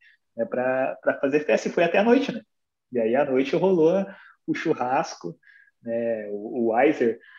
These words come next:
ele fala, ele até muito empolgado dessa festa ali, que ele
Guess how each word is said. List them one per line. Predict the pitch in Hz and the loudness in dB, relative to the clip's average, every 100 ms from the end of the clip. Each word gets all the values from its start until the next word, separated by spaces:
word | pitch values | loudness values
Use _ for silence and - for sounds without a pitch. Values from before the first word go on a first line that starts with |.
| - _ | -20 _
ele | 117 120 | -4 -4
fala, | - 123 147 170 | 0 2 2 2
ele | 139 113 | -2 -4
até | - 127 147 143 | -4 -2 -2 -4
muito | 139 151 185 | -10 -8 -4
empolgado | 180 175 139 143 180 139 | -2 0 4 4 4 2
dessa | 127 117 | -2 -6
festa | - 120 143 - 123 | -4 0 0 0 -4
ali, | 120 | -4
que | - 151 | -6 -4
ele | 147 123 | -4 -4